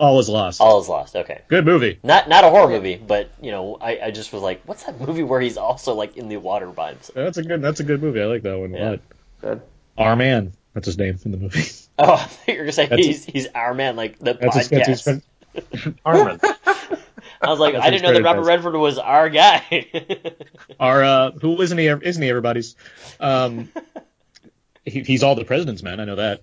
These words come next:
Speaker 2: That is true.
Speaker 1: Um,
Speaker 2: All right.
Speaker 1: next, our, our last question here. Favorite film about a kidnapping gone wrong? This is in reference to Gringo. Amy writes Fargo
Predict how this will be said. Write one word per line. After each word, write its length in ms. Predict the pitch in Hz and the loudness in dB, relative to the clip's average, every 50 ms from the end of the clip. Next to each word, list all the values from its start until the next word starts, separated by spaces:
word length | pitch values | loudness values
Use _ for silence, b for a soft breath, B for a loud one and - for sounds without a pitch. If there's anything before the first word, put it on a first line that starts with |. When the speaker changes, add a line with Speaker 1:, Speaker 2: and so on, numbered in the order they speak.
| - | -10
Speaker 2:
That 160 | - 107 104 107 | -10 -8 -8 -8
is 160 | 107 104 - | -10 -14 -16
true. 160 | - - 127 | -10 -4 -2
Speaker 1:
Um, 420 | 135 131 120 113 107 98 92 87 - _ _ _ _ _ _ _ | -2 0 0 -2 -4 -6 -10 -14 -18 _ _ _ _ _ _ _
Speaker 2:
All 80 | 135 131 | -14 -8
right. 60 | 123 | -4
Speaker 1:
next, 200 | 147 160 156 - | -2 -2 -2 0
our, 140 | 156 147 135 135 131 - - _ - _ | -2 -2 -2 -2 -6 -10 -18 _ -12 _
our 100 | 135 131 | -6 -2
last 260 | 127 147 156 160 151 | 0 0 0 0 -2
question 340 | - 143 123 113 - - 113 | -2 -2 -2 -2 -4 -6 -6
here. 220 | 107 117 110 110 107 | -4 -2 -2 -2 -2
Favorite 340 | - - 185 214 214 175 | 0 0 0 0 0 -2
film 160 | 151 170 160 160 | -2 -2 -2 0
about 160 | 139 127 113 | 0 -2 -2
a 40 | 107 | -4
kidnapping 640 | - - 170 160 151 143 143 139 - 127 120 113 | -4 -6 -6 -4 -2 -2 -2 -2 -2 -6 -6 -6
gone 260 | 107 107 104 101 98 | -4 -6 -6 -6 -6
wrong? 360 | 95 110 117 120 123 135 147 | -4 -2 -2 -2 -2 -4 -6
This 100 | 135 107 | -6 -8
is 60 | 90 101 | -8 -8
in 60 | 98 | -8
reference 260 | 101 92 104 95 - | -6 -6 -6 -6 -8
to 80 | - 87 | -8 -8
Gringo. 560 | 87 101 107 110 110 110 117 123 135 139 b b b b b b b b - | -4 -2 0 0 0 0 -2 -2 -4 -6 b b b b b b b b -2
Amy 180 | - 143 143 | 0 2 4
writes 220 | 135 123 113 110 - | 4 4 2 2 -2
Fargo 640 | - - 117 117 127 123 135 143 143 143 147 147 - | -4 0 0 2 2 2 0 0 0 0 -2 -4 -6